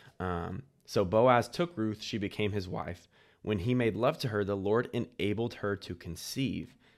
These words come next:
and she gave birth to a son." That's, that actually just stood out to me for the first time. The Lord enabled her to conceive. And then I just kind of said earlier how at the beginning of the chapter,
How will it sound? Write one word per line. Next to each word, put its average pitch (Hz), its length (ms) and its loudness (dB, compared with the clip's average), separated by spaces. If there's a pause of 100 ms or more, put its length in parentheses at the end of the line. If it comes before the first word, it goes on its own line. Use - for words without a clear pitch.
and 101 120 -6
she 107 160 -4
gave 98 240 -2
birth 92 240 -4
to 87 120 -8
a 87 60 -6
son." 90 340 -8 (360)
That's, 104 380 4 (240)
that 101 280 2
actually 104 340 0
just 95 140 -6
stood 95 100 0
out 87 100 0
to - 80 -8
me 92 80 -4
for 92 180 -8
the 87 80 -6
first 87 300 -8
time. 110 240 -8 (300)
The 104 80 0
Lord 104 260 6
enabled 101 600 2
her 90 280 -2 (460)
to 95 160 -6
conceive. - 560 -6 (340)
And 95 160 -8
then 92 140 -2
I 90 80 -2
just 90 260 -2
kind 104 160 -2
of 92 80 -2
said 98 260 2
earlier 107 460 4
how 104 220 2
at 98 80 2
the 98 60 -2
beginning 101 360 4
of 101 80 2
the 87 60 -2
chapter, 92 560 -4